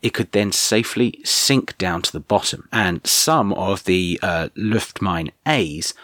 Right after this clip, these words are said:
were fitted with magnetic detonation devices. The effective use of this being that you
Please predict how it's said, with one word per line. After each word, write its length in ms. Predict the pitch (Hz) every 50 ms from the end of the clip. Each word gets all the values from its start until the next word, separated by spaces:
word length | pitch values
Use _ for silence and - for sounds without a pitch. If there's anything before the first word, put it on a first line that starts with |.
| - - -
were 240 | - 110 117 135 143
fitted 540 | - - 107 - - - 90 85 78 - -
with 180 | 101 98 -
magnetic 880 | - 101 104 104 - - - 101 104 110 - - - 107 - - - - -
detonation 640 | - - - - - 80 90 104 107 - - 90 82
devices. 640 | 78 78 76 73 73 71 - - 73 - - - - _ - -
The 300 | - 98 98 92 90 - - -
effective 760 | 95 - - - 98 - - - - 92 85 76 - - - -
use 340 | 92 117 160 170 - -
of 80 | 101 -
this 260 | - 87 92 - -
being 400 | - - 95 87 82 85 98 107 -
that 160 | 90 80 - -
you 240 | 80 82 85 78